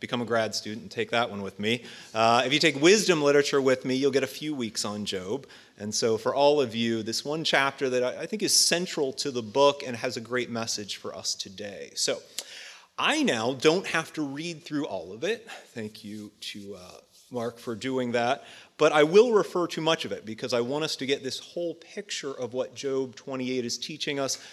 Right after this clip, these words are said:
and I really think there are some implications for us today, significant ones. The book of Job, if you remember,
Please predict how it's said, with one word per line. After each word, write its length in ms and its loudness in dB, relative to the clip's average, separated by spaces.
and 100 -2
I 40 4
really 240 6
think 180 -4
there 180 0
are 200 0
some 240 -4
implications 640 -6
for 180 -8
us 160 -6
today, 300 -6
significant 640 -8
ones. 320 -12
The 80 2
book 200 8
of 160 4
Job, 520 8
if 200 2
you 180 4
remember, 500 2